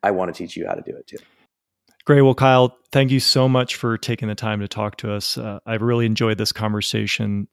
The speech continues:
Speaker 2: Tons of great information. Um, now, uh, can you leave us with a place if, if people want to learn more about what you do, um, may-, the handstands, the yoga,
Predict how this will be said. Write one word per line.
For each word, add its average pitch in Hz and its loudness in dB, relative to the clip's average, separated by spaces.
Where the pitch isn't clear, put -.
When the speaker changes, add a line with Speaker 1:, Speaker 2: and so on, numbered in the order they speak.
Speaker 2:
Tons 113 0
of 110 -2
great 107 -2
information. 107 -4
Um, 107 0
now, 131 2
uh, 127 2
can 143 4
you 143 6
leave 139 4
us 151 4
with 143 6
a 135 -6
place 135 2
if, 117 -4
if - -10
people 135 0
want 123 2
to 131 -2
learn 123 0
more 123 4
about 117 0
what 117 -4
you 113 -4
do, 117 0
um, 107 0
may-, 113 -2
the 110 -2
handstands, 110 -2
the 110 -4
yoga, 107 -2